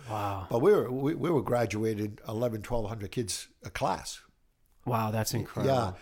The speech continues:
Speaker 2: back
Speaker 1: Wow.
Speaker 2: in the, the, back in over there. So I started in nineteen seventy-one. I started teaching at Brockton High School and never went anyplace else.
Speaker 1: Nineteen seventy-one, and you retired in?
Speaker 2: Two years ago.
Speaker 1: Two years ago, so
Speaker 2: Twenty,
Speaker 1: tw-,
Speaker 2: two thousand twenty.
Speaker 1: twenty, right in
Speaker 2: Yeah.
Speaker 1: time.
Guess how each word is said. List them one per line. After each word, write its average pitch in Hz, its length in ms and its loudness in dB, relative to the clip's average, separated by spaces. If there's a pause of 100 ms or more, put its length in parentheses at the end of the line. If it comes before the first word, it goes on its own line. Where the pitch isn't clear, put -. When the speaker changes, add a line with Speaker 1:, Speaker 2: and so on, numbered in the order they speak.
(140)
Speaker 2:
back 165 180 6
Speaker 1:
Wow. 110 320 8
Speaker 2:
in 131 60 -4
the, 156 140 0
the, 120 120 -8
back 147 300 4
in 135 80 -2
over 120 120 0
there. 113 100 0
So 151 400 -2 (680)
I 135 100 6
started 175 540 4 (480)
in 139 100 -10
nineteen 160 420 0
seventy-one. 135 800 0
I 107 140 -6
started 113 400 -4
teaching 117 280 -4
at 95 100 -8
Brockton 107 320 -6
High 113 80 -4
School 113 340 -4
and 95 260 -10
never 120 240 0
went 110 240 -4
anyplace 101 360 -6
else. 101 80 -2
Speaker 1:
Nineteen 143 280 2
seventy-one, 139 460 4
and 113 120 4
you 107 60 2
retired 127 520 4
in? 117 500 2 (360)
Speaker 2:
Two - 120 -2
years 123 240 0
ago. - 180 -12 (440)
Speaker 1:
Two - 160 -6
years 104 340 -2
ago, 101 260 -4
so 101 220 -4 (100)
Speaker 2:
Twenty, 123 380 2 (140)
Speaker 1:
tw-, - 40 -14
Speaker 2:
two 120 100 -8
thousand 101 400 -8
twenty. 131 240 -12 (400)
Speaker 1:
twenty, 104 560 -4
right 110 260 -2
in 110 120 0
Speaker 2:
Yeah. 101 40 -8
Speaker 1:
time. 101 360 -4